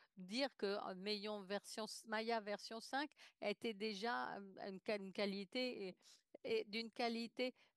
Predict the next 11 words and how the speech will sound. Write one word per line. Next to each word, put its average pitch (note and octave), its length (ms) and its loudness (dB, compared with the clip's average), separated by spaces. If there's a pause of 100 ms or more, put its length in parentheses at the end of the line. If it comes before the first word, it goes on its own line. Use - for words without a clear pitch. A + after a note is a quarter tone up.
(140)
et - 260 2
difficilement C4+ 800 0 (400)
à - 60 -4
dis-, A3 440 -2
à A3 280 2
dis-, A3+ 680 -4
à A3 100 4
distinguer A3 540 -2
de G#3+ 140 -2
la F#3+ 120 2
réalité. G3+ 640 -2